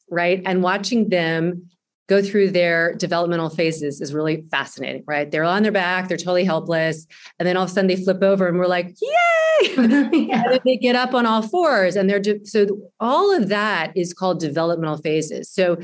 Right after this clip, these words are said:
Speaker 1: then they get into a half kneel and then they get up to, you know, being bipedal.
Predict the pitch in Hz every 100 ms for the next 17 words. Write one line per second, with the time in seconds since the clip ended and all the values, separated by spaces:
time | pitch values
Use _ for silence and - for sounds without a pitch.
0 | - - - 208 233 233 226 226 220 208
1 | 202 208 208 240 247 190 165 165 175 180
2 | 185 185 185 180 180 180 175 170 175 175
3 | 180 175 180 240 175 151